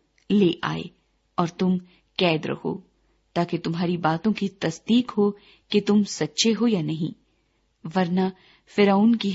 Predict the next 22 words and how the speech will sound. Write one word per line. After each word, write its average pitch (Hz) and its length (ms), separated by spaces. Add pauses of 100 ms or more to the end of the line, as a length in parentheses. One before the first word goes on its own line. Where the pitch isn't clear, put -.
حیات 175 400
کی 175 180
قسم 214 360 (500)
تم 226 160 (100)
ضرور 202 300 (100)
ہی 226 160
جاسوس 175 600
ہو۔ - 100 (1120)
اور 190 80
اس 185 240
نے 175 120 (460)
ان 214 180
سب - 300
کو 160 180 (420)
تین 247 320
دن 156 200
تک 160 240 (200)
اکٹھے 175 460 (100)
نظر 175 280
بند 156 240
رکھا۔ - 360 (680)
اور 190 200